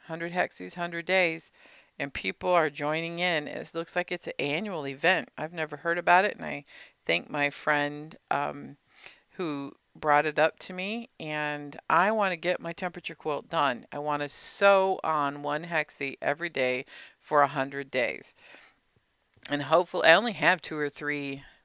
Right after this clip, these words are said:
hexagon or flowers to put on the eight month of the t-, I stopped at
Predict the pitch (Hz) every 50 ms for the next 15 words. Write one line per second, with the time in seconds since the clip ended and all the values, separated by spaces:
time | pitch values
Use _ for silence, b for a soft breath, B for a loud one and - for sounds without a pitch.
0 | _ _ _ _ - - - 180 185 - - - 151 143 139 139 139 - - -
1 | 143 135 135 - - 185 190 202 190 156 135 131 131 135 - - B B B B
2 | B B B B B - - 185 175 - - 214 208 196 - - 160 156 151 147
3 | 147 151 147 143 147 185 - - 151 151 151 - _ _ _ _ _ _ _ _
4 | - - - - 165 180 - - 160 160 156 151 147 147 - - - - - -
5 | - - - 160 147 147 143 147 - _ _ _ - 147 143 - - - _ -
6 | 160 156 151 - - 151 143 131 131 - - 151 -